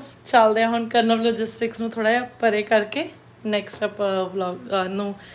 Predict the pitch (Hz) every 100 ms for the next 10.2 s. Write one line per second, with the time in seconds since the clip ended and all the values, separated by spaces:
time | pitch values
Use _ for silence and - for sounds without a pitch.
0 | - - 202 202 202 220 196 - 208 208
1 | 208 214 208 - 196 - 208 214 208 233
2 | 262 - - - - - - - 190 196
3 | 196 202 190 196 202 196 190 - 214 165
4 | 202 185 131 - 170 226 196 - - 208
5 | 202 - 208 202 190 185 196 202 202 196
6 | 190 190 185 202 196 190 185 185 190 185
7 | 180 180 180 196 180 185 190 208 190 196
8 | 220 226 233 - - - - - - -
9 | 196 202 208 202 - - - - 190 180
10 | 185